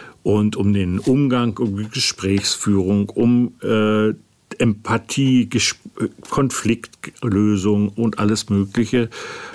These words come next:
äh, sodass wir im Laufe der Zeit, äh,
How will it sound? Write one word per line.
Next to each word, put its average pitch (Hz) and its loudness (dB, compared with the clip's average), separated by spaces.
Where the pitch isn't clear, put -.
äh, 104 2
sodass 110 -2
wir 107 2
im 90 -4
Laufe 101 -2
der 98 0
Zeit, 120 -2
äh, 107 2